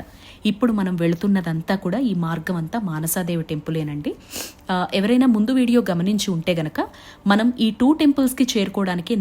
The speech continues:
నడక మార్గము ఉంది, లేదా, ఆ, ఆరోగ్యపరంగా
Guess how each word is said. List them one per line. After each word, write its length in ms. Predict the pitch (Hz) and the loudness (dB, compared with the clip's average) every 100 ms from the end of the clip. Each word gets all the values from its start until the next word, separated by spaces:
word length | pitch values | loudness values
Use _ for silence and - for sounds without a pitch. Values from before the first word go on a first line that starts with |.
| 165 | 0
నడక 260 | 156 165 | -2 0
మార్గము 480 | 208 196 196 208 208 196 | 2 2 2 2 2 2
ఉంది, 180 | 196 339 - - - - | 2 0 -4 -20 -20 -4
లేదా, 280 | 185 185 180 175 180 - - | 0 2 0 -2 -8 -18 -6
ఆ, 260 | 175 175 - 180 | -2 0 2 2
ఆరోగ్యపరంగా 600 | 180 196 190 185 175 175 | 2 2 0 -2 -2 -2